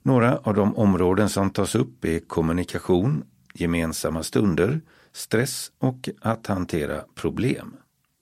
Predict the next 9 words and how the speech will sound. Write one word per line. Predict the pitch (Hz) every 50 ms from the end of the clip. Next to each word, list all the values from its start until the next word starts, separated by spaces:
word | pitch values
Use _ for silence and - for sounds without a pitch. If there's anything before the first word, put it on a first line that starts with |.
| _ _ _ _ - - - - - -
Syftet | - - - 113 - - - - - 165 123 - - -
är | 92 82
att | 80 -
stärka | - - - 101 82 78 - - - 151
relationen | 120 101 82 78 78 - 90 87 - - 82 85 82
mellan | 80 - 90 85 76 76 80 82 -
förälder | - - 101 82 73 71 69 76 82
och | 82 - -
tonåring | - 120 92 76 71 69 71 80 85 82 73 -